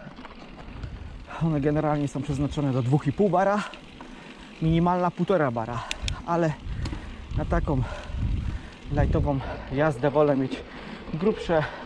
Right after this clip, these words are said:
znaczy grubsze. Wolę mieć więcej dołożonych powietrza w kołach, no ze względu, że opory toczenia są lepsze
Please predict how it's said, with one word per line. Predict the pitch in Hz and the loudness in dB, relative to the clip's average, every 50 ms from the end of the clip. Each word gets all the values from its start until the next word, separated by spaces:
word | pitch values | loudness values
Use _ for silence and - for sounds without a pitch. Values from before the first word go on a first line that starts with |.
| - - - - | -12 -12 -8 0
znaczy | - 160 160 - - - | 2 2 2 2 0 2
grubsze. | 135 143 139 - - - 135 - - - - - - - - - - - - - | 4 4 4 4 2 -4 -4 -4 -6 -8 -10 -12 -12 -12 -10 -10 -10 -12 -8 0
Wolę | 147 165 180 175 160 | 4 6 6 6 6
mieć | 151 139 - | 4 0 2
więcej | - 190 190 180 - 170 156 143 - - 135 131 | 4 4 4 4 4 2 0 0 -2 -4 2 4
dołożonych | 151 147 143 143 160 170 175 156 139 147 - - - - - - - - - - - - - | 6 6 6 6 8 6 6 6 4 2 0 -4 -10 -12 -16 -16 -16 -14 -12 -12 -10 -4 -2
powietrza | 147 131 165 190 185 - 185 165 151 139 - - - | 0 4 4 4 4 4 4 4 4 4 2 -6 -12
w | - - | -6 2
kołach, | - 175 180 165 160 139 - - - - - - - - - - - - - - - - - - - - - - | 6 6 8 8 6 4 2 -2 -10 -10 -12 -16 -16 -16 -12 -12 -12 -12 -12 -14 -14 -12 -10 -12 -10 -6 2 4
no | 202 185 | 6 6
ze | 190 156 | 8 6
względu, | 135 131 165 147 135 131 | 6 6 8 8 8 6
że | 117 131 - - - - | 4 2 0 0 -2 0
opory | 151 139 - 147 147 143 | 0 4 6 6 6 6
toczenia | - 139 135 - - 143 139 123 | 6 2 0 0 2 0 0 2
są | - 135 117 - - - - - - - - - - - - - - - - - - - - - - - - - - - - - - - - - - - - - - - - - - - - - - - - - | 2 -2 -4 -4 -6 -10 -10 -10 -10 -10 -12 -12 -12 -12 -12 -12 -12 -12 -12 -10 -10 -10 -10 -10 -10 -10 -12 -12 -12 -12 -12 -10 -10 -10 -10 -12 -12 -12 -12 -12 -12 -12 -12 -12 -12 -12 -12 -14 -12 -4 6 8
lepsze | 160 156 147 - - 131 | 8 8 8 6 0 -6